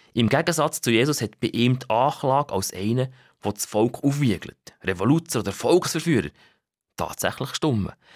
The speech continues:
Er hat einen Aufstand gegen die römische Besatzung angeführt gehabt und hat für seine Ziele zu erreichen sogar einen umgebracht. Was näher passiert, ist ein trauriger Tausch.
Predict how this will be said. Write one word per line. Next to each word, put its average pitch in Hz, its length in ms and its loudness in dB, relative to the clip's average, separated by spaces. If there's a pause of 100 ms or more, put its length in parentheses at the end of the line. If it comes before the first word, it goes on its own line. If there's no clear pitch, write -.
(140)
Er - 100 0
hat 135 240 2
einen 113 120 2
Aufstand 156 540 2
gegen 110 200 -2
die 104 80 -4
römische 107 340 2
Besatzung - 460 -4
angeführt 117 480 -4
gehabt - 260 -6 (400)
und 117 120 4
hat - 100 -2
für - 100 -2
seine 139 280 4
Ziele 208 280 0
zu 185 160 -2
erreichen 139 360 0 (220)
sogar 117 340 0
einen 127 180 2
umgebracht. 113 800 -4 (2250)
Was - 160 -4
näher 104 280 2
passiert, 123 480 -4
ist - 140 -6
ein - 80 -10 (180)
trauriger 101 520 -4
Tausch. - 480 -8